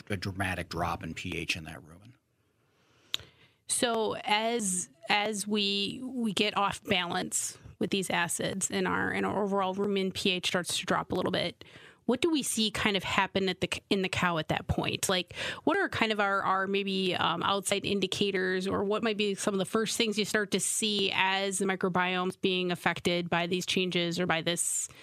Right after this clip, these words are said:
Speaker 2: this upset acid?
Speaker 1: I, I wish there was an easy answer for that one.
Speaker 2: Of course, there's no easy
Speaker 1: This
Speaker 2: answer.
Speaker 1: depends on
Speaker 2: <laughs>
Speaker 1: the severity of the acidosis that goes on. If it's a very acute, uh,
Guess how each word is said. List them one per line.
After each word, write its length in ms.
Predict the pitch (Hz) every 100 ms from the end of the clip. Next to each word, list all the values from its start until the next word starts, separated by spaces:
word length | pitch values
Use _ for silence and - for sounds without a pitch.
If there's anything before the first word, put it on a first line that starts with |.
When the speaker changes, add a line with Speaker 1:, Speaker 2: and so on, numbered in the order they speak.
| - -
Speaker 2:
this 140 | - -
upset 400 | 208 202 - 196
acid? 560 | - - - - 185 202 - -
Speaker 1:
I, 80 | - - -
I 40 |
wish 260 | 98 117 -
there 120 | 127
was 160 | 123
an 80 | 113
easy 400 | 123 117 101 101
answer 240 | 95 92 85
for 160 | - 82
that 220 | 69 107
one. 140 | -
Speaker 2:
Of 140 | 214 220
course, 300 | 269 262 -
there's 180 | 202 208
no 140 | 190
easy 240 | 185 180
Speaker 1:
This 140 | 151 180
Speaker 2:
answer. 200 | 160 156
Speaker 1:
depends 320 | 139 131 127
on 220 | 117 113
Speaker 2:
<laughs> 0 |
Speaker 1:
the 80 | 104
severity 640 | - 101 101 98 95 98 95
of 100 | 90
the 120 | 87
acidosis 680 | 87 - 82 87 78 85
that 180 | 87 78
goes 280 | 85 73 78
on. 280 | 71 - - _ _ - - - - -
If 200 | 113 117
it's 160 | 131 135
a 20 |
very 300 | 123 120 107
acute, 360 | - 127 117
uh, 140 | 92